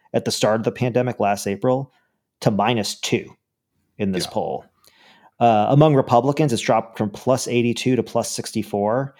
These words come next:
Speaker 1: And among Democrats, it's gone from minus thirty-five to minus seventy-six. Similar pattern with his, uh, handling of covid. I think the covid is really what has,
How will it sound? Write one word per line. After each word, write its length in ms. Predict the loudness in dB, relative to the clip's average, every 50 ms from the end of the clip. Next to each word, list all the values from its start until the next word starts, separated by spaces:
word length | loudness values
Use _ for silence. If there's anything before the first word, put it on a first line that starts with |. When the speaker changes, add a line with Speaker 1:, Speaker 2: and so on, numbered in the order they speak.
| -20 -20 _ _ _
Speaker 1:
And 60 | 0 0
among 140 | 2 4
Democrats, 480 | 4 4 4 4 2 2 2 2 2 0
it's 80 | -4 -4
gone 140 | -2 -2
from 120 | 0 0 0
minus 340 | 2 2 2 0 0 -2 -2
thirty-five 520 | -2 -2 -2 -2 -2 0 0 0 0 0
to 80 | -2 -2
minus 460 | -2 -2 -2 -2 -2 -4 -6 -10 -12 _
seventy-six. 1300 | -12 -10 -6 -2 0 0 0 0 -2 -4 -6 -6 -8 -8 -8 -8 -8 -8 -10 -10 -12 -12 -12 -12 -12 -16 _ _ _ _ _ _ _ _ _ _ _ _ _ -20 _ _ _ _ _ -8
Similar 380 | 2 4 6 6 6 6 4 4
pattern 380 | 4 4 4 4 4 4 2 0
with 160 | 0 0 0
his, 240 | 0 0 0 0 0
uh, 280 | 2 2 2 0 0
handling 360 | 0 -2 -2 0 0 0 -2
of 100 | -2 -4
covid. 420 | -2 0 2 2 2 2 0 0 -2
I 120 | -2 -2
think 220 | -2 -2 -4 -4 -8
the 60 | -10
covid 420 | -8 -4 0 0 2 2 2 0
is 120 | 0 -2 -2
really 240 | -2 -2 -2 0
what 140 | -2 -2 -4
has, 160 | -4 -6 -6